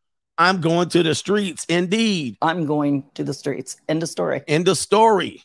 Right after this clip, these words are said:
Speaker 1: <laughs> Right. She going to the streets.
Speaker 2: I'm going to the streets. End of story.
Speaker 1: She's, it's not a problem. She going to the streets.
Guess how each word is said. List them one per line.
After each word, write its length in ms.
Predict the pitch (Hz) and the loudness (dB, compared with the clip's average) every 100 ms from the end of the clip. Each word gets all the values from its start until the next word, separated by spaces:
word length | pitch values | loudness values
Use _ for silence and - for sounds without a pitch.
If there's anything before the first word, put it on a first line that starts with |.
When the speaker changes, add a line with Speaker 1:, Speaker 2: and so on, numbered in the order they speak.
| _ - - | _ -14 -4
Speaker 1:
<laughs> 200 | - - | -4 -2
Right. 180 | 156 139 | -4 -4
She 160 | - 160 | -6 -2
going 260 | 185 175 | 2 2
to 120 | 170 175 | 2 -2
the 120 | 165 | -2
streets. 480 | - 190 160 - - | 2 2 2 -4 -4
Speaker 2:
I'm 240 | 160 175 | -4 -2
going 440 | 147 151 143 135 - | -2 0 0 -2 -6
to 100 | - | -8
the 80 | 143 | -8
streets. 460 | 139 143 - - - - | -6 -8 -8 -12 -12 -6
End 140 | 160 | -4
of 80 | 165 | -4
story. 320 | - 165 131 - _ - | -4 -4 -4 -8 _ -10
Speaker 1:
She's, 320 | - 151 - - | -4 -4 -4 -2
it's 200 | 135 120 | 0 0
not 360 | 127 135 151 - _ _ | 0 2 2 -2 _ _
a 80 | 135 | -8
problem. 720 | 117 131 117 98 82 - 110 | -2 2 2 0 -8 -16 -18
She 160 | - 139 | -8 -4
going 260 | 131 131 131 | 0 0 0
to 100 | 139 | -2
the 100 | 127 | -4
streets. 480 | - 107 - - | -6 -8 -8 -14